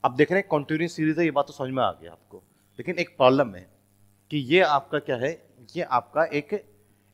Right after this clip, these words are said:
इंक्लूसिव सीरीज है। और कंटिन्यूअस सीरीज की मैं बात करता हूँ तो कंटिन्यूअस सीरीज में आपका इंक्लूसिव भी होता है, एक्सक्लूसिव भी होता है, less than भी होता है, more than भी होता है, mid value भी होता है। लेकिन आपको जब भी कभी काम करना हो, जब भी क्वेश्चन को सॉल्व करना हो, तो वो एक्सक्लूसिव सीरीज को ही सॉल्व करेंगे,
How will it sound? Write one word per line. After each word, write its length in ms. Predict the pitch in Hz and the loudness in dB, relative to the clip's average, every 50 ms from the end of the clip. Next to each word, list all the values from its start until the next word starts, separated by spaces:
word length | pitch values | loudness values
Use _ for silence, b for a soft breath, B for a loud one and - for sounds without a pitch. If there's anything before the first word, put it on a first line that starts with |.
| _ - | _ -6
इंक्लूसिव 500 | 151 160 165 165 - 170 170 151 165 180 | -6 -6 -4 -2 2 2 2 2 0 -4
सीरीज 440 | - - 143 120 92 92 92 - 104 | -6 -6 -8 -8 -8 -8 -10 -8 -10
है। 40 | 104 | -6
और 220 | - 127 127 - - | -6 -6 -6 -2 0
कंटिन्यूअस 440 | 143 139 131 - 170 185 196 190 - | 0 0 0 -2 -4 -4 -4 -6 -6
सीरीज 260 | 170 151 156 151 - | -6 -6 -6 -6 -8
की 120 | - 165 | -10 -8
मैं 140 | 151 156 143 | -8 -4 0
बात 220 | 127 131 131 - - | 0 0 0 0 -2
करता 240 | 135 120 - - 135 | -6 -6 -4 -4 -6
हूँ 100 | 139 139 | -6 -4
तो 60 | 165 | -8
कंटिन्यूअस 460 | - - 135 123 - 135 135 139 - | -8 -8 -10 -8 -6 -6 -6 -6 -8
सीरीज 240 | - 127 117 117 113 127 | -8 -10 -10 -10 -8 -4
में 60 | 139 | 0
आपका 280 | 135 120 117 - - 131 | 0 0 0 -2 -4 -4
इंक्लूसिव 460 | 123 113 - 113 113 107 120 123 113 | -4 -6 -6 -8 -8 -8 -8 -12 -8
भी 60 | 117 143 | -4 -4
होता 260 | 139 127 - - 143 | -4 -4 -2 -4 -6
है, 80 | - - 110 | -6 -6 -12
एक्सक्लूसिव 460 | 101 - _ 123 120 110 117 131 113 - | -16 -12 _ -8 -8 -8 -8 -12 -12 -8
भी 60 | 143 | -6
होता 240 | 139 127 127 - 143 | -6 -6 -2 -2 -2
है, 60 | 139 | 0
less 180 | 127 110 110 104 | 2 0 0 -2
than 220 | 92 - 123 131 120 | -2 -6 -8 -8 -6
भी 80 | 135 | -6
होता 240 | 143 131 127 - 139 | -6 -6 -2 -2 -2
है, 60 | 135 | -2
more 200 | 123 107 101 101 | -2 -4 -6 -6
than 160 | 92 123 127 | -4 -4 -4
भी 120 | 131 131 143 | -4 -4 -4
होता 240 | 135 127 - - 143 | -4 -2 0 0 -2
है, 60 | 147 | 0
mid 180 | 143 127 113 | -2 -2 0
value 260 | 113 117 113 113 113 107 | 2 2 2 2 0 -2
भी 80 | 101 | -4
होता 220 | 98 90 - - 85 | -6 -8 -8 -12 -14
है। 100 | 71 - _ b b b b b b b b b b b b b | -14 -14 _ b b b b b b b b b b b b b
लेकिन 180 | 143 135 156 170 | -2 2 4 4
आपको 200 | 165 160 - 165 | 4 4 2 0
जब 180 | 135 127 147 139 | 0 0 0 0
भी 100 | 185 202 | 0 2
कभी 220 | 196 175 147 165 | 2 2 0 0
काम 300 | - - 147 139 139 151 | -2 0 0 -2 -2 0
करना 280 | 147 151 131 123 127 127 | -4 -4 -4 -2 -2 -4
हो, 320 | 123 117 110 123 143 165 | -4 -4 -4 -6 -6 -6
जब 180 | 147 131 143 139 | -6 -6 -6 -6
भी 80 | 156 165 | -6 -6
क्वेश्चन 300 | - 143 - - 143 131 | -4 -6 -6 -6 -10 -10
को 120 | 143 143 | -10 -10
सॉल्व 400 | - _ _ - 135 131 143 147 | -10 _ _ 2 4 4 4 4
करना 260 | - 147 131 117 123 | 2 -2 -2 0 0
हो, 60 | 135 | -2
तो 120 | - - 170 | -2 -2 -4
वो 80 | 175 - 127 | -4 -4 -6
एक्सक्लूसिव 420 | 120 - - - 151 143 156 175 | -8 -8 -6 -6 -4 -4 -4 -8
सीरीज 400 | - - - 135 127 151 147 - | -10 -10 -8 -6 -4 -6 -6 -6
को 140 | - 160 160 | -4 -4 -2
ही 180 | 143 156 165 156 | -2 -2 -4 -6
सॉल्व 320 | - - - 120 120 120 | -8 0 2 2 2 2
करेंगे, 400 | - - 104 92 90 85 85 85 | 0 -4 -6 -6 -6 -8 -12 -16